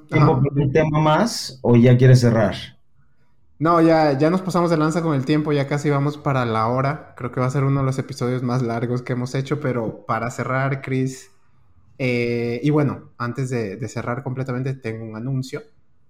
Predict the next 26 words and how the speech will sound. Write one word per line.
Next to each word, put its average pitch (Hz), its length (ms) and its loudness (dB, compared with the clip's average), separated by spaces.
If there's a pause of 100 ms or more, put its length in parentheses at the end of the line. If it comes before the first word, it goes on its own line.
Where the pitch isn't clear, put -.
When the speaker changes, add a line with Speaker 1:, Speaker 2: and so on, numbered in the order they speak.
(200)
Speaker 2:
Pero 180 300 0
para 170 140 0
cerrar, 165 320 -4
Chris, 175 420 -4
este, 123 800 -6
siempre 151 340 0
recomendamos 135 540 -2
algo 135 340 -2
al 120 140 -2
final 120 320 -6
de 120 100 -8
cada 117 300 -6
programa. 147 680 -6 (420)
Esta 139 220 -6
vez, 131 140 -2
como 131 220 -4
eres 131 160 -4
el 135 100 -2
invitado, 139 600 -2
recomiéndanos 123 840 -8
algo 139 400 0
que 123 100 -10
puede 113 300 -8
ser 117 520 -8 (460)
libro, 147 840 2
película, 120 1200 -4